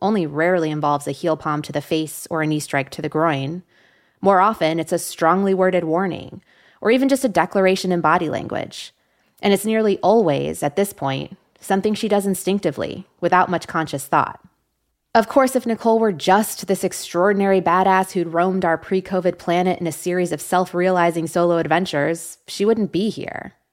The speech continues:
Actually, scratch that, I'd still want to talk to her. But my point is that what makes Nicole so compelling isn't just that she has this training, confidence, and readiness to hold her own. It's that she's dedicating her life to sharing her skills with anyone who's ever felt vulnerable on a hike,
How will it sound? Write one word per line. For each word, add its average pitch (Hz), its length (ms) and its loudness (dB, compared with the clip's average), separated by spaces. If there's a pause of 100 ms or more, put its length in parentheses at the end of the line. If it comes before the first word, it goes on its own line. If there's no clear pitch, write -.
(320)
Actually, 185 340 0
scratch 147 320 -2
that, 139 200 -2
I'd 143 120 -4
still 139 260 -2
want 117 160 -4
to 139 40 -4
talk - 240 -4
to - 160 -6
her. - 260 -6 (380)
But 240 100 2
my 233 120 4
point 233 340 0
is 147 240 -4
that 175 100 0
what 135 140 0
makes 202 220 -2
Nicole 196 260 -2
so 190 320 0
compelling 170 600 -2
isn't 202 260 0
just 202 160 -6
that 185 100 -4
she 165 140 -6
has 156 400 0
this 147 180 -6
training, 156 600 -4
confidence, 160 540 -4
and 147 100 -6
readiness 156 400 -2
to 165 80 -8
hold 156 240 -4
her 143 180 -4
own. 156 400 -2 (500)
It's - 140 -2
that 202 140 4
she's 208 180 -4
dedicating 196 480 2
her 180 140 -2
life 180 220 0
to 185 100 -4
sharing 185 440 0
her 180 120 -4
skills 180 340 -4
with 170 140 -4
anyone 180 380 0
who's 170 200 -6
ever 180 240 0
felt 170 260 -2
vulnerable 180 540 0
on 165 140 -2
a 156 40 -4
hike, - 460 -6